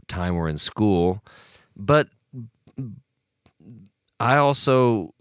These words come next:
love the confidence that it gave her to have to, to be working and to be, um, involved in, in the community. And she,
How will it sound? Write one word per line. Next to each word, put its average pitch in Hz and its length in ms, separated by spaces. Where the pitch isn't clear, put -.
love 104 600
the 87 600
confidence 92 560
that 73 120
it 58 120
gave 73 260
her 69 220
to 73 160
have 73 480
to, 73 280
to 71 160
be 69 160
working 67 480
and 69 160
to - 100
be, 69 380
um, 67 480
involved 87 720
in, 85 500
in 92 100
the 92 80
community. 95 540
And 73 100
she, 80 420